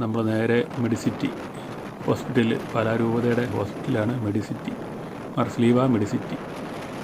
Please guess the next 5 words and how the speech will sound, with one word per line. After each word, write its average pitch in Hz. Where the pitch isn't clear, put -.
അതിൻ്റെ 123
മുന്നിലൂടെയാണ് 117
നമ്മൾ 110
പോകുന്നത്. 107
അവിടുന്ന് 117